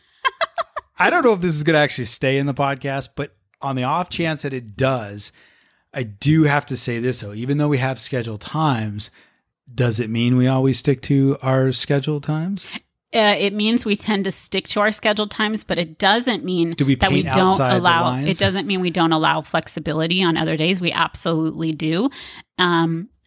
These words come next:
Speaker 2: our scheduled time tends to be those times where it's going to be more, like, mutual and we're gonna take time and it's not a quickie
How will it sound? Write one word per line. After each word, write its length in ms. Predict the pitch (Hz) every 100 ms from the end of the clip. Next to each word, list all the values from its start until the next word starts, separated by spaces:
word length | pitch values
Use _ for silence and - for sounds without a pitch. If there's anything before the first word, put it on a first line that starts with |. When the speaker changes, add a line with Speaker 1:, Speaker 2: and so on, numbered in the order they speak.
| -
Speaker 2:
our 120 | 196
scheduled 400 | - 208 185 208
time 300 | - 208 208
tends 360 | - 185 175 165
to 120 | -
be 520 | 170 - 170 175 175 - - - -
those 300 | 202 185 175
times 500 | - 180 175 180 -
where 140 | 175
it's 200 | 170 165
going 260 | - 175 175
to 120 | -
be 140 | 185 180
more, 400 | 170 160 160 165
like, 260 | 165 160 -
mutual 720 | 240 269 - 247 226 220 214
and 180 | 185 175
we're 80 |
gonna 220 | 170 165 160
take 300 | - 170 -
time 600 | - 269 240 233 226 220
and 240 | 175 175 156 - - - _ _ -
it's 180 | 208 208
not 160 | 185
a 20 | 175
quickie 480 | - - 170 -